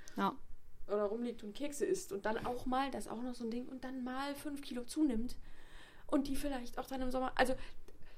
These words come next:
Speaker 1: Mhm.
Speaker 2: ne, dieses, dieses Zyklusverhalten, was eigentlich normal ist auch in der Natur, das haben wir so völlig uns abtrainiert, habe ich das Gefühl.
Speaker 1: Oder wir tun so, als
Speaker 2: Mhm.
Speaker 1: ob, und dann funktioniert halt vieles auch überhaupt nicht mehr.
Speaker 2: Mhm.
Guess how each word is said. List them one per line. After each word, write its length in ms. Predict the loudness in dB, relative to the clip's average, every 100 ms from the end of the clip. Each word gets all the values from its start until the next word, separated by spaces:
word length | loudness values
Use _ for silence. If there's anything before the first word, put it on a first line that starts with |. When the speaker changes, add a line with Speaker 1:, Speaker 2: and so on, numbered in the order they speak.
| -8 -8 -8 0
Speaker 1:
Mhm. 420 | 6 8 6 6 6
Speaker 2:
ne, 240 | 6 6 2
dieses, 340 | -2 0 -2 2
dieses 340 | 2 2 -4
Zyklusverhalten, 960 | 8 10 12 10 8 0 4 6 6 2
was 140 | 0
eigentlich 240 | 2 0 0
normal 340 | 2 4 2 0
ist 100 | -2
auch 100 | -2
in 100 | 0
der 100 | 0
Natur, 320 | -2 -2 -2
das 120 | -2
haben 140 | -2 -2
wir 60 |
so 140 | 0 0
völlig 560 | 2 2 2 -2 -4 -4
uns 120 | -4
abtrainiert, 480 | -4 0 0 0 -2
habe 100 | -6
ich 80 |
das 80 | -6
Gefühl. 320 | -8 -4 -6 -4 2
Speaker 1:
Oder 260 | 6 6
wir 140 | 4 2
tun 280 | 8 8 10
so, 140 | 6
als 220 | 2 2
Speaker 2:
Mhm. 80 | 2
Speaker 1:
ob, 200 | 0 0
und 180 | 0 4
dann 180 | 4 2
funktioniert 520 | 0 2 2 2 0
halt 160 | -2
vieles 300 | -2 -4 -2
auch 160 | 0 0
überhaupt 400 | 0 0 0 -2
nicht 180 | -4 -2
mehr. 200 | -4 -2
Speaker 2:
Mhm. 280 | -2 -2